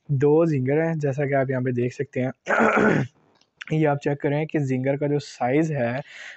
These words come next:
माशाल्लाह से एक पूरे हाथ से भी बड़ा है, यानी कि इसको हा-, hand carry करना, अ, easy है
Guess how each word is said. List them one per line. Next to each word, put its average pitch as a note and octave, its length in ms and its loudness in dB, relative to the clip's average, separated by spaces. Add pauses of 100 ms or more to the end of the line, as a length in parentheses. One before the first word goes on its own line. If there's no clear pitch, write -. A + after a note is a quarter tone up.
(120)
माशाल्लाह D3 420 -2
से D3+ 100 -4 (120)
एक D3 220 0
पूरे D3+ 280 2
हाथ C3 380 -2
से C#3 200 -6
भी C#3 100 0
बड़ा A#2 320 -2
है, A2+ 120 -2 (360)
यानी D#3+ 220 -2
कि F3+ 100 2
इसको E3+ 220 -2
हा-, C3+ 420 -2
hand C#3 420 -2
carry E3+ 200 2
करना, D3+ 460 -4 (100)
अ, C#3 500 0 (160)
easy C#3+ 320 0
है C#3+ 200 -2